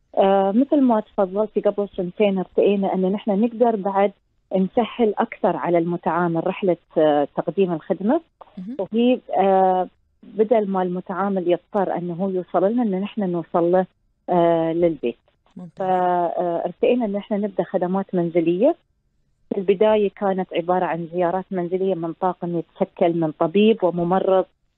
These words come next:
Speaker 1: أخصائي اجتماعي، وأيضا، آه، أخصائي علاج طبيعي. لكن مع تطور الخدمات والتقدم في، آه، التقنيات المتاحة،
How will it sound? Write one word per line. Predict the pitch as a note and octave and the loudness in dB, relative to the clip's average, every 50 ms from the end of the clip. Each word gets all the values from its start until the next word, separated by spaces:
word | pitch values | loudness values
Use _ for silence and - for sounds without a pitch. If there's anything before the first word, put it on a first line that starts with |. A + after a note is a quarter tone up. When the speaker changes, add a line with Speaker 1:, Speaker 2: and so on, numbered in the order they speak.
| _ | _
Speaker 1:
أخصائي | E3+ - - F3+ - _ F#3+ F3 - F#3+ - | -6 -4 -4 -6 -2 _ -2 0 0 -2 -4
اجتماعي، | - _ - F#3+ E3+ F3+ F3+ F3 F3 E3+ D#3+ F3 F3 F3 E3 | -6 _ -2 0 0 2 0 0 0 0 0 0 0 0 2
وأيضا، | D#3 D#3+ - - F#3 F#3 F3 F#3 F3+ F3 F3 E3+ D#3 - - | 0 0 0 0 -2 0 0 -2 -2 -2 -4 -8 -10 -10 -8
آه، | - E3 D#3+ D#3+ - - | -6 -4 -4 -4 -4 -6
أخصائي | - - F3+ - _ - F#3 F3 E3 | -8 -10 -12 -10 _ 0 2 2 2
علاج | C3+ D3+ E3 E3+ E3+ E3+ - _ - | 2 0 0 0 0 -2 -4 _ -4
طبيعي. | D#3+ D#3 F3 F#3 F#3+ G3+ A#3 D#4+ F4+ - _ _ _ _ - - - _ _ _ _ _ - | -4 0 0 0 2 2 2 2 0 -2 _ _ _ _ -20 -20 -20 _ _ _ _ _ 0
لكن | A#3 B3 C4 - - A#3+ A3+ | 0 0 2 2 0 0 2
مع | A3 G#3 F#3+ | 0 0 -2
تطور | G3 - F#3+ - - A#3 A#3 A3+ A3+ A3 G#3 | -2 -4 -4 -2 0 0 2 2 2 0 0
الخدمات | F#3+ F3+ - - F#3+ E3+ F3+ F3+ F#3 F#3 - F3 F3+ F#3 - - _ G#3 | -2 -6 -4 -4 -2 -2 0 -4 -4 -8 -10 -12 -14 -14 -14 -14 _ -6
والتقدم | E3 E3 E3 - - F3+ - - G3 F#3+ F3+ G3+ F#3 F#3 F3+ - | -6 -6 -6 -6 -8 -10 -6 -4 -6 -6 -4 -6 -6 -6 -8 -4
في، | - F3+ F3 - - | -2 0 0 0 0
آه، | F3+ E3+ D#3+ D3+ - - | 0 -2 -2 -2 -2 -4
التقنيات | E3 - - F3+ - F#3+ F3 F3 F3+ F#3 F#3+ G3 G#3 - _ | -4 -4 -6 -4 -2 -2 0 0 0 0 0 0 -2 -2 _
المتاحة، | G3 E3+ E3 E3+ - - G3 F3 F3 E3+ - - G3 G3 | -4 -4 -4 -6 -2 0 0 0 0 0 -2 -2 -4 -4